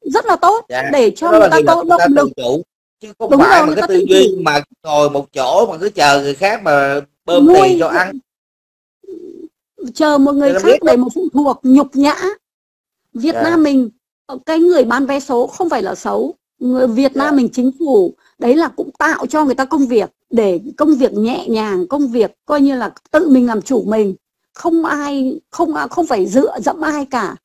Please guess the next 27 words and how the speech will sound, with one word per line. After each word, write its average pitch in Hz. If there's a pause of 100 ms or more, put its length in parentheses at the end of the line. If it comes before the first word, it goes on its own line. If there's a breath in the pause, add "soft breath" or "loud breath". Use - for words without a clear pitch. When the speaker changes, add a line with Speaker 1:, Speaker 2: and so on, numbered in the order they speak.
(240 soft breath)
Speaker 1:
Mà 226
mình 226
kiếm 277
được, 359
mình 220
sẽ -
vươn 330
lên 330
từ 247
chỗ 269
đó. 220 (840)
Thấy 233
Speaker 2:
Dạ. 285
Speaker 1:
không? 294 (340)
Người 233
ta 277
sẽ -
có 294
tiền 285
cái 214
người 294
ta 277
nghĩ 359
cách -
để 233
người 196
ta 269